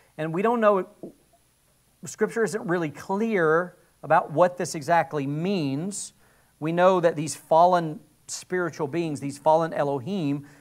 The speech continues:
will be judged by the Lord. If you want to jot down a few verses to look at,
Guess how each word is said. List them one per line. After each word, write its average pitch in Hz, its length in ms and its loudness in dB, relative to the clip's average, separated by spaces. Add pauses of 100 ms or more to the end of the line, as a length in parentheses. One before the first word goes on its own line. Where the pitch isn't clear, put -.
(120)
will 165 120 0
be 151 120 -2
judged 165 500 2
by 147 180 2
the 135 80 -2
Lord. 143 400 2
If 139 120 -6
you 147 80 -8
want 147 140 -2
to 139 40 -4
jot 151 320 0
down 143 380 -6
a - 80 -10
few 147 180 -10
verses 139 380 -6
to 131 100 -12
look 143 240 -4
at, 131 260 -2